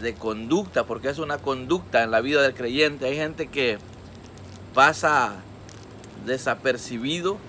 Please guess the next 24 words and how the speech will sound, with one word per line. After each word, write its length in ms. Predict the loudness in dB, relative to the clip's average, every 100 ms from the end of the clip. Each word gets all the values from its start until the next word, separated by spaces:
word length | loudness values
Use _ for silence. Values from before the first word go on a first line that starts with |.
| -16 -16 -14 -14 -14 -14 -14 -14 -14 -12 -12 -10 -10 -12 -12 -10 -6
y 300 | -2 0 0
no 160 | -2 0
se 160 | 4
da 180 | 6 6
cuenta 460 | 4 2 2 2 4
de 160 | 4
que, 300 | 2 0 2
de 180 | 0 -4
que 140 | -2
Dios 180 | 2 4
lo 140 | 4 2
que 160 | 0
quiere 240 | 2 4 4
es 60 |
que 100 | 4
hagamos 340 | 2 2 0 -4
uso 220 | -2 -2
de 100 | -2
misericordia. 920 | -4 -4 -4 -2 2 2 4 2 2
Me 160 | 0 -2
hace 220 | 0 0
meditar 540 | 0 -2 0 2 2
la, 280 | 2 2 0 -4 -18 -18 -18 -20 -20 -20 -18 -2
la, 160 | 0